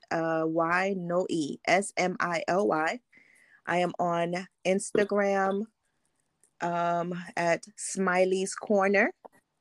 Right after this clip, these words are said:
S M I L Y S C O R N E R. I am on Twitter, same handle, Smiley's Corner.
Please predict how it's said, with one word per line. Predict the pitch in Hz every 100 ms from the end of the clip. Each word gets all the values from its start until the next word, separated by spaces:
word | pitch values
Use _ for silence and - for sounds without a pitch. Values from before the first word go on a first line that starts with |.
| _ -
S | 185 -
M | 180 185
I | 180 180
L | - 180 170
Y | 175 175 180 -
S | 165 175 214 - -
C | - - 180 -
O | 185 -
R | 170 175 -
N | 170 -
E | 196 -
R. | 180 170 233 262 _ - _ _ _ -
I | 160
am | 165 165 165 165 - _ _
on | - 160 160 160
Twitter, | - 180 185 214 285 208 190
same | - 180 202
handle, | 175 175 180 214
Smiley's | - 180 175 185
Corner. | - 180 185 202